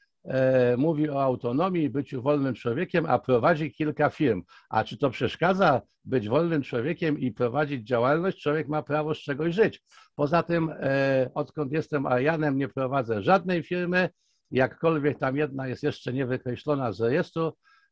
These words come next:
to od wielu lat nie zajmuję się żadną działalnością, e, tutaj zarejestrowaną w Matrixie, e, i w ogóle mnie tutaj nie ma. E, jestem odkąd muszę być, ale generalnie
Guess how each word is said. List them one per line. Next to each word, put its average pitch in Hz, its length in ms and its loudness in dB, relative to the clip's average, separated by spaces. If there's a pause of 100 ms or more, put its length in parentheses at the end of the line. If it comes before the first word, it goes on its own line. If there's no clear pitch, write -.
to - 160 0
od 120 140 2
wielu 156 300 0
lat 139 320 0
nie 127 180 -2
zajmuję 123 560 -2
się 113 200 -4
żadną 143 360 0
działalnością, 113 840 -2 (460)
e, 110 920 -2
tutaj 110 480 -2 (200)
zarejestrowaną 113 920 0
w - 20 -8
Matrixie, 139 640 -2 (420)
e, - 280 2
i 202 80 0
w 170 80 0
ogóle 165 360 2
mnie 135 140 -2
tutaj 120 320 -2
nie 120 120 0
ma. 120 220 0 (360)
E, 120 260 2
jestem 123 380 0
odkąd 113 400 -4
muszę 110 300 -2
być, 131 300 -4
ale 120 440 -2
generalnie 120 800 -2